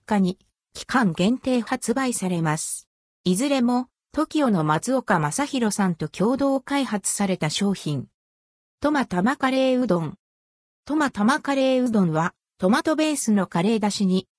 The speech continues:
白だし、ニンニクや生姜などの隠し味を加えたうどん。野菜の甘みと酸味が、カイエンペッパーと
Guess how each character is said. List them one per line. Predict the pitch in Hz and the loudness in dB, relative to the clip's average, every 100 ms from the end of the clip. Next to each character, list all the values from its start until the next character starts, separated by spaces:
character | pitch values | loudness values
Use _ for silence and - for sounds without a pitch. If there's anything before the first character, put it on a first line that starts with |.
| _ | _
白 | - 196 240 | 0 2 2
だ | 226 | 0
し、 | - 190 _ _ - | 0 -2 _ _ 0
ニ | 208 | 2
ン | 302 | 2
ニ | 302 | -4
ク | - | -2
や | 247 233 | 0 0
生 | - 269 269 | 0 0 0
姜 | 294 | -2
な | 285 | -2
ど | 254 | 0
の | 190 180 | 0 0
隠 | 175 - | -6 -6
し | - 277 | -4 -2
味 | 233 190 | 0 0
を | 165 | 0
加 | - 165 175 | 0 0 2
え | 180 | 0
た | 208 185 | 0 0
う | 170 | 2
ど | 170 | 0
ん。 | 160 - _ _ _ | -2 -8 _ _ _
野 | 180 185 | 0 0
菜 | - 311 302 | 2 -2 0
の | 277 | 2
甘 | 233 269 | 2 2
み | 285 | -2
と | 262 | -4
酸 | 254 247 262 240 | 0 0 2 2
味 | 226 | 4
が、 | 202 202 _ _ | 2 0 _ _
カ | - 262 | 0 0
イ | 302 | 2
エ | |
ン | 302 | -2
ペ | - 285 | -2 -2
ッ | - - | -2 -2
パ | 202 | -2
ー | 185 | 0
と | 156 170 | -2 -4